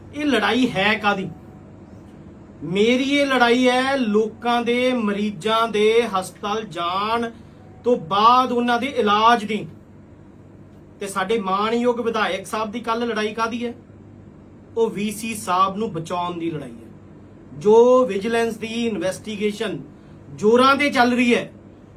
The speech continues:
ਮੈਨੂੰ ਲੱਗਦਾ ਹੈ ਵੀ ਉਹਨਾਂ ਨੂੰ ਉਹ ਚੁੱਭ ਜ਼ਿਆਦਾ ਰਹੀ ਹੈ ਤੇ ਮੈਨੂੰ ਲੱਗਦਾ ਹੈ ਵੀ ਇੰਨੀਆਂ ਮਿਰਚਾਂ ਉਹਨਾਂ ਨੂੰ ਨਹੀਂ ਲੱਗਣੀਆਂ ਚਾਹੀਦੀਆਂ।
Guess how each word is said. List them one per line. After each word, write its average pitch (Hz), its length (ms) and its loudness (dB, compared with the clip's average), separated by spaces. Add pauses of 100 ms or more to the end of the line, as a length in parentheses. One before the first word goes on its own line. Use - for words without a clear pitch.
(140)
ਮੈਨੂੰ 214 360 0
ਲੱਗਦਾ 208 300 -2
ਹੈ 233 80 0
ਵੀ 233 140 -4
ਉਹਨਾਂ 233 340 0
ਨੂੰ 208 120 -4
ਉਹ 196 520 2 (760)
ਚੁੱਭ 392 220 -2
ਜ਼ਿਆਦਾ 190 320 -2
ਰਹੀ - 240 -16
ਹੈ - 80 -20 (680)
ਤੇ 208 80 -4
ਮੈਨੂੰ 254 680 -2
ਲੱਗਦਾ 226 280 -2
ਹੈ 254 120 0
ਵੀ 254 140 -2
ਇੰਨੀਆਂ 240 260 -2
ਮਿਰਚਾਂ 220 340 -4 (680)
ਉਹਨਾਂ 226 240 0
ਨੂੰ 254 140 0 (120)
ਨਹੀਂ 269 180 2
ਲੱਗਣੀਆਂ 180 420 -2
ਚਾਹੀਦੀਆਂ। 139 400 -10